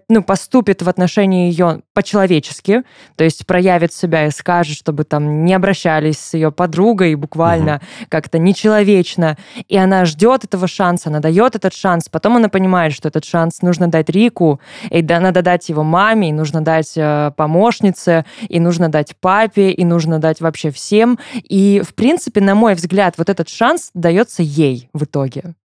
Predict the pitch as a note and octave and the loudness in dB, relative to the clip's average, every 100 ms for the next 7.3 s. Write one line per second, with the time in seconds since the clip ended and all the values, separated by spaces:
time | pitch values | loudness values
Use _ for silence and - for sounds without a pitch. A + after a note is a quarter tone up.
0 | _ _ _ _ _ _ - A2+ - - | _ _ _ _ _ _ -2 -2 -2 -4
1 | G#2+ - F#3+ D3 A#2+ G#2+ - F#2+ - G#2 | -2 2 2 2 0 0 -2 -8 -2 -2
2 | B2+ B2+ A2 G#2+ G2+ F#2 F#2 G2+ G#2 C#3+ | 0 -2 0 0 -2 -2 -4 -6 -4 -4
3 | - - C3+ A2+ G2+ - - A2 G#2+ G2 | -4 -2 0 0 0 -4 -2 2 2 0
4 | - - - _ F#2+ F2+ - F#2 G#2 G#2 | -4 -20 -20 _ -2 0 -2 -2 0 0
5 | G2 G#2+ G#2 F#2+ G2 F#2+ - G2+ F#2 F2+ | 0 0 0 0 -2 -4 -4 0 2 2
6 | F2 E2 - G#2 G2+ F#2 F#2 F2 - F2+ | 2 -2 -8 -10 -6 -2 0 -2 -2 -2
7 | F2 D#2+ E2 | 0 -2 -6